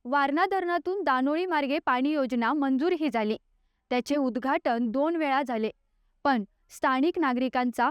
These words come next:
विरोध होता. दोन हजार वीस साली अखेर सुळकूड योजना मंजूरही झाली,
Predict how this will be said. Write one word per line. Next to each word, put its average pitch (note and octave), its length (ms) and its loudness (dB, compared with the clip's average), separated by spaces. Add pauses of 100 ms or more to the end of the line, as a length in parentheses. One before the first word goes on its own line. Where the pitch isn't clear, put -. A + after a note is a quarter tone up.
(160)
विरोध B3 360 0
होता. G#3+ 240 0 (480)
दोन C4 220 2
हजार C4 280 2
वीस B3+ 320 -2
साली C#4+ 280 0 (120)
अखेर E4+ 340 0
सुळकूड F4+ 440 -2
योजना D#4 360 0
मंजूरही D#4+ 580 0
झाली, A3+ 280 -2